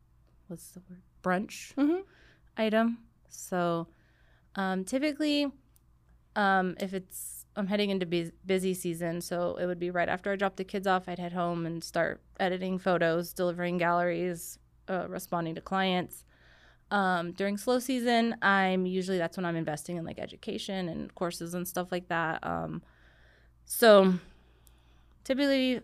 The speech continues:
Speaker 1: kids are at school. While they're at school is when I try to focus on my businesses. That's when I'm focusing on my blog, my photography, all of that kind of stuff. Um, once I get them from school, then I try to focus on, um, homework if they have any,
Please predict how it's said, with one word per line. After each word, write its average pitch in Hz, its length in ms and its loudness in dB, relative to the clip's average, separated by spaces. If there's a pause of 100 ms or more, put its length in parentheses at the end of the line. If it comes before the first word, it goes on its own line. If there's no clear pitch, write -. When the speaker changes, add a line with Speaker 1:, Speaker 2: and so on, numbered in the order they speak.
(340)
Speaker 1:
kids 262 220 2
are 269 80 6
at 240 100 0
school. 214 280 0
While 214 120 6
they're 233 120 6
at 240 100 0
school 208 240 2
is 196 80 0
when 190 100 4
I 175 80 4
try 175 160 2
to 156 60 2
focus 143 340 -6
on 170 80 -4
my 156 100 0
businesses. - 560 -6
That's 147 200 -8
when 180 80 -6
I'm 180 80 -6
focusing 156 440 -8
on - 60 -6
my - 120 -8
blog, 233 440 4
my 185 120 -4
photography, 214 840 -2 (440)
all 190 160 6
of 185 100 2
that 185 220 2
kind 185 180 2
of 180 60 -2
stuff. 175 380 2 (240)
Um, 165 520 -2
once 196 220 0
I 226 80 4
get 240 160 0
them 190 100 0
from 180 220 -6
school, 269 500 2 (840)
then 196 140 4
I 180 80 4
try 180 160 -2
to 165 80 0
focus - 400 -4
on, 139 300 -2 (760)
um, 147 460 -4 (880)
homework 196 380 2
if - 100 -12
they 180 80 -14
have 214 260 2
any, 165 640 0